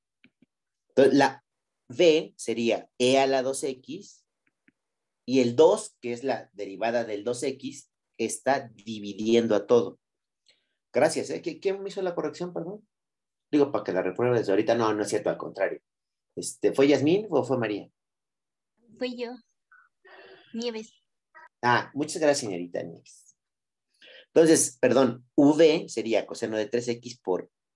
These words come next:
Speaker 1: E a la dos X sobre dos menos el soldado valiente vestido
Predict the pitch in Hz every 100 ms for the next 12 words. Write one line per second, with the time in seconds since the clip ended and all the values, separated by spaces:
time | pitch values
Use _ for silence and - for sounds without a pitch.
0 | _ - 120 117 117 117 104 107 110 110
1 | - 120 120 95 - - _ _ - -
2 | 82 85 117 147 170 - - _ _ _
3 | _ _ _ - 107 120 120 120 123 120
4 | - - - 90 87 117 107 101 110 123
5 | _ _ _ _ _ _ _ _ _ _
6 | _ _ _ _ _ _ _ _ _ _
7 | _ _ _ _ 95 95 107 117 104 -
8 | 95 123 - _ _ _ _ _ _ _
9 | _ _ _ _ _ _ _ _ _ _
10 | - _ _ _ _ _ _ _ _ _
11 | _ _ _ _ _ 95 104 - - 117
12 | 104 95 98 -